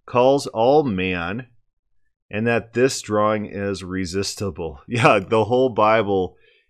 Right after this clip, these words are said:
is God trying to have a relationship with mankind and mankind rejecting him over and over and over. He tries with Adam.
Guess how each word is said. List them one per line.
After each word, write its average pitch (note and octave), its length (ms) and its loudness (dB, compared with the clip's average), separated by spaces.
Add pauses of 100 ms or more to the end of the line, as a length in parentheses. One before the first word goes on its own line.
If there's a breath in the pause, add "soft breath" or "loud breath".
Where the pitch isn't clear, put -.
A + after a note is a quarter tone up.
(160 soft breath)
is G2 300 -4
God A2 520 4
trying G#2+ 540 -2
to F2 300 -6
have G2 260 -2
a G2 60 -2
relationship F#2+ 720 -4
with F2 100 -10
mankind F#2 680 -6
and F2+ 180 -10
mankind F#2+ 580 -6
rejecting F#2 500 -6
him F2 160 -10 (400 soft breath)
over F3 320 2
and D#3+ 80 2
over C#3+ 220 4
and B2+ 80 2
over. F2 320 0
He F2 80 -14
tries F#2 320 -4
with F2 140 -10
Adam. G#2 540 -4